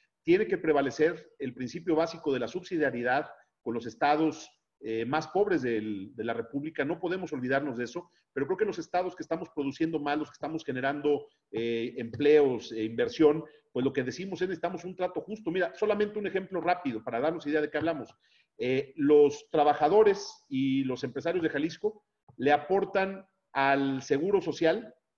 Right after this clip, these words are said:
eh, un monto de recursos solamente del año pasado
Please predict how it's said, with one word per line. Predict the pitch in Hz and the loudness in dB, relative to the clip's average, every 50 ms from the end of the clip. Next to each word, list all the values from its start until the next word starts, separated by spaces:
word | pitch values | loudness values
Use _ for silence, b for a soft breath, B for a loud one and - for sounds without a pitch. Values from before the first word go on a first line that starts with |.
| _ _ _ | _ _ _
eh, | - 131 127 131 131 135 - - - - _ _ _ _ _ _ _ _ _ _ - | 0 2 4 4 6 4 4 2 -2 -18 _ _ _ _ _ _ _ _ _ _ -2
un | 175 175 190 196 190 190 185 180 170 165 151 151 156 - 156 | 0 0 0 0 -2 -4 -4 -4 -4 -4 -6 -6 -10 -12 -8
monto | 143 156 190 208 208 202 214 185 | -2 0 0 0 2 2 0 2
de | 180 | 2
recursos | 156 151 147 - 170 180 165 - 180 - | 2 0 0 0 -4 -6 -4 -6 -6 -4
solamente | 196 196 190 196 196 202 196 196 180 | -2 -2 -2 -2 -4 -4 -2 -2 0
del | 165 160 | 2 0
año | 170 180 190 175 | 0 0 -2 -4
pasado | - 151 139 - 151 156 185 240 - - | -6 -6 -2 -2 -2 0 -2 -4 -6 -10